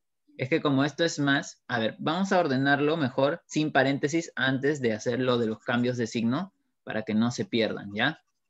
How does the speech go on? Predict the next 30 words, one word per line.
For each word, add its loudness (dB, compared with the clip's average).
Primero 2
vamos 0
a 4
ordenar 2
sin -2
paréntesis 0
para 2
que -2
entiendan 0
por -6
qué 2
razón. -2
Ahora, -4
¿qué 4
nos 0
conviene? 2
A -8
ver, -8
si -6
lo 2
colocamos 0
así, -2
sería -2
B 2
al -2
cuadrado 2
menos -2
B 4
al 2
cuadrado 2